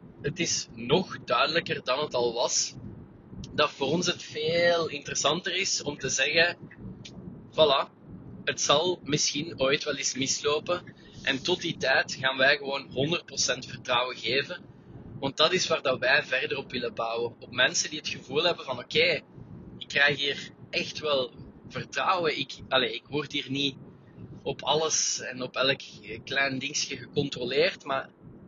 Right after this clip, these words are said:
ik word vertrouwd." En dat is zo'n leuk gevoel. Ehm, in dit geval uiteraard als zaak zijnde.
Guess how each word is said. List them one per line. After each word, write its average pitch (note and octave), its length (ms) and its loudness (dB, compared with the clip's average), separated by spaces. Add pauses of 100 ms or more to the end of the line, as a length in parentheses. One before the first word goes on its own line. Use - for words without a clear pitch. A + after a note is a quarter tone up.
(720)
ik C#3 140 -4
word F3 200 -6
vertrouwd." C3 760 -2
En C3+ 100 -8
dat C#3 120 2
is - 140 0
zo'n F3 220 4
leuk E3 300 2
gevoel. D#3+ 480 -2 (540)
Ehm, C3+ 440 4 (560)
in C#3+ 160 -4
dit C#3 180 -2
geval C#3+ 320 2
uiteraard C3+ 500 2
als - 200 -2
zaak C#3 260 6
zijnde. F3+ 500 0